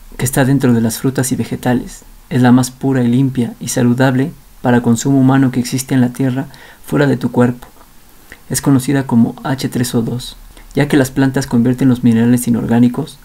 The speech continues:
a orgánicos vía la filtración, la quelación y la alquimia.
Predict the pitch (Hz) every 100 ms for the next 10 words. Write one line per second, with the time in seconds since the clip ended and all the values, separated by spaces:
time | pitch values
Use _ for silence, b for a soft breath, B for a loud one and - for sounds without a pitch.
0 | - - 123 117 117 123 143 123 - -
1 | - - - 120 139 143 127 123 117 117
2 | 110 - 123 147 175 - - 127 120 127
3 | 117 110 131 135 220 - - - - 120
4 | 107 104 139 123 -